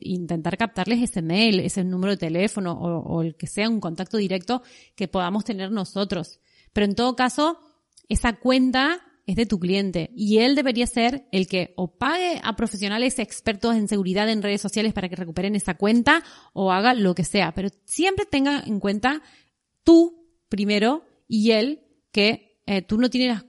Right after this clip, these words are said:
no tienes culpa de los hackeos que puedan sufrir las redes sociales, que son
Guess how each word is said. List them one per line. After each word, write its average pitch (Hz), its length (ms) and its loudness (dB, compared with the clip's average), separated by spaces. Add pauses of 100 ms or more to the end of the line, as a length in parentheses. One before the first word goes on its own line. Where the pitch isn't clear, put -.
(340)
no 208 320 2
tienes 269 240 4
culpa 233 340 4
de 214 100 2
los 185 120 2
hackeos 196 540 0
que 196 260 0
puedan 202 360 -2
sufrir 185 460 -4
las 180 180 -2
redes 180 220 -2
sociales, 269 400 0
que - 100 -10
son 226 280 -6